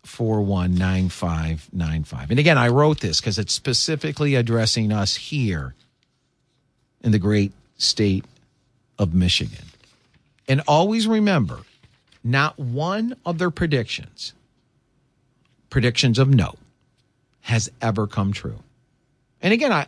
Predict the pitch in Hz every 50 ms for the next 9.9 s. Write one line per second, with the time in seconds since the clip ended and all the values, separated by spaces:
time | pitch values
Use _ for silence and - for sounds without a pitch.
0 | - - 135 139 139 135 120 117 - - - - - 247 233 - 254 254 220 185
1 | 170 160 151 - - 160 143 131 - - 262 254 - - - 330 254 277 226 202
2 | 196 190 180 - 110 90 90 131 170 208 - - - 240 254 262 262 - - 254
3 | 214 - 277 233 - 151 113 95 131 208 - - - - - 226 151 120 110 95
4 | 90 90 90 85 90 98 107 135 147 131 - 113 104 90 87 90 90 101 123 -
5 | _ _ _ _ _ _ _ _ _ _ - 123 120 120 120 - - - 139 135
6 | 131 131 135 135 143 - - 120 117 107 123 110 110 120 127 127 - - 135 131
7 | 131 135 - 139 127 120 120 120 113 - 123 117 117 127 127 _ _ _ _ _
8 | _ _ _ _ - 123 117 - - 135 113 107 101 - - - 113 107 104 101
9 | 101 98 101 101 104 95 87 98 95 95 90 - - 87 95 110 120